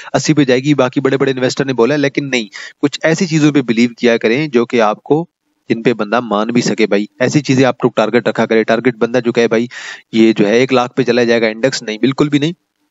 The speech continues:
तिहत्तर का target रखें जो achievable भी है, then उसके बाद हम देखेंगे कि तिहत्तर पे जाके जो है वो resist कितना करता है, then support कहाँ की बनती है, then जाके हम पचहत्तर का target देखेंगे। तो अभी currently सत्तर हज़ार,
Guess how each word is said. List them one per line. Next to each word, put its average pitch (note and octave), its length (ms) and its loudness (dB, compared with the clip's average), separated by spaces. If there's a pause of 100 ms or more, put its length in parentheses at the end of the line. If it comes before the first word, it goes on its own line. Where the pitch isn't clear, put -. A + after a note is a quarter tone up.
(380)
तिहत्तर C3+ 280 0
का D3+ 120 -2
target C#3+ 360 0
रखें E3+ 400 -2
जो C3+ 220 4 (280)
achievable C#3+ 500 0
भी A#2+ 140 -4
है, G2 220 -4 (380)
then E3 160 0
उसके D#3 200 -2
बाद C3+ 240 0
हम C#3+ 100 -6
देखेंगे D3 320 0
कि D3 80 2
तिहत्तर C#3 320 -2
पे D#3+ 240 0
जाके B2+ 480 0
जो A2+ 120 -4
है A2+ 200 2 (420)
वो A#2+ 160 4
resist A2+ 300 0
कितना C#3 300 -2
करता A#2+ 280 0
है, B2+ 140 2
then A#2 160 -4
support C3 340 0
कहाँ A#2 200 -2
की B2 140 -2
बनती A2+ 260 -4
है, C#3 140 0
then F#3+ 220 -2
जाके D#3 280 0
हम C#3 80 -4
पचहत्तर C3+ 340 -2
का B2 100 -2
target G#2+ 360 -2
देखेंगे। G2+ 340 -6
तो - 420 -12
अभी D3+ 200 2
currently E3 400 0
सत्तर B2 340 -2
हज़ार, C#3 260 0